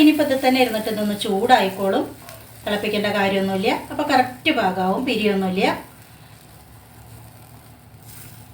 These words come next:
ഇത്ര പരിപാടിയേ ഉള്ളൂ. ഇനി ഇതിരുന്നിട്ടൊന്ന് കുറുകട്ടെ കേട്ടോ. കഴിക്കാൻ കാലത്തേക്ക് നല്ല ചൂടുള്ള ചോറിൻ്റെ ഒപ്പം ഒഴിച്ചു കൂട്ടാനായിട്ട് ഉപയോഗിക്കാവുന്നതാണ്. ഞാനൊന്ന് നോക്കട്ടെ,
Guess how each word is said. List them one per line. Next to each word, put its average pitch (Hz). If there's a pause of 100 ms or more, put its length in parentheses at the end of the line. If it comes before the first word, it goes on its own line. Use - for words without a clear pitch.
(760)
ഇത്ര 202 (120)
പരിപാടിയേ 202
ഉള്ളൂ. 196
ഇനി 202
ഇതിരുന്നിട്ടൊന്ന് 190
കുറുകട്ടെ 185
കേട്ടോ. 196 (480)
കഴിക്കാൻ 196
കാലത്തേക്ക് 190 (140)
നല്ല 208 (140)
ചൂടുള്ള 226 (100)
ചോറിൻ്റെ 196
ഒപ്പം 233
ഒഴിച്ചു 196
കൂട്ടാനായിട്ട് 208
ഉപയോഗിക്കാവുന്നതാണ്. 190 (560)
ഞാനൊന്ന് 202
നോക്കട്ടെ, 202